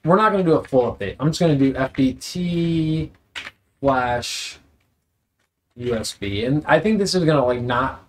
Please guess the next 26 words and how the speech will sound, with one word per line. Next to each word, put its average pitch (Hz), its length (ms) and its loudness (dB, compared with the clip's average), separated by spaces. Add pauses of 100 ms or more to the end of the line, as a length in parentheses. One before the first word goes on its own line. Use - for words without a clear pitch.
push, 143 240 -2
like, 113 200 -2
resources 185 800 0
and 196 100 2
stuff. 196 280 0
It's 160 120 -10
gonna 135 160 -2
be 127 100 2
a 123 60 2
little 147 280 2
bit 139 100 0
of 113 60 -6
a 117 60 -4
lighter 113 680 -2 (420)
upgrade. - 760 -6 (540)
Uh, 98 460 -2
it's 110 180 -10
only 110 180 -4
gonna 113 180 -4
build 104 580 -4
some 131 260 -4
of 113 100 -4
the, 107 480 -2 (120)
the 113 140 -6
necessary 101 680 -4
stuff. - 440 -4